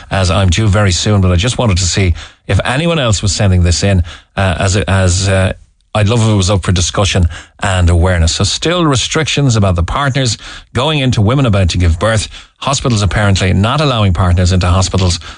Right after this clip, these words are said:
uh, for the birth until the woman is four centimeters dilated, uh, but yet they can visit from seven A M to eleven P M. The virus is smart, you see. It knows. We won't even go down that road. Let's go back to our phone lines in line one. Jack O'Connell. Good morning, Jack.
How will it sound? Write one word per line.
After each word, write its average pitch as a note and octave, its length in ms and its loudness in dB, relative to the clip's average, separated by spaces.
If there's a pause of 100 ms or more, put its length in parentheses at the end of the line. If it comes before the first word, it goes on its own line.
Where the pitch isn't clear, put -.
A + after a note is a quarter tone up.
(200)
uh, F#2 320 0
for E3+ 220 -2
the D3+ 60 0
birth F2+ 280 0 (320)
until G2 280 0
the F#2+ 60 2
woman G#2 220 2
is F2+ 100 0
four A#2 220 -2
centimeters F2 560 0
dilated, G#2 540 0 (360)
uh, G#2+ 160 -2
but A#2 160 -2
yet F3 220 -2
they F3 140 -2
can G3 340 -2
visit F2+ 300 0 (320)
from F#2 200 0
seven G#2 400 0 (180)
A A2+ 200 -2
M G2 300 0 (260)
to G2 340 -2
eleven F#2 480 0
P G2 280 -2
M. F2 260 2
The E2+ 60 2
virus A2+ 360 0
is - 80 -4
smart, C#3+ 360 -2
you D3 60 -4
see. D#2 200 -4 (440)
It F2+ 140 -2
knows. C3+ 500 -2 (1040)
We G2 80 0
won't G#2 160 2
even G2 140 2
go G#2 120 0
down F#2 200 2
that F2 160 2
road. E2+ 180 2
Let's B2 160 0
go C#3 160 -2
back B2 180 0
to A#2+ 120 -2
our G#2 80 2
phone A2 240 0
lines G2 180 2
in F#2+ 100 2
line G2+ 220 2
one. F#2 160 2
Jack G#2+ 240 0
O'Connell. F#2+ 380 0
Good F#2 100 0
morning, C3+ 240 2
Jack. C3 320 -2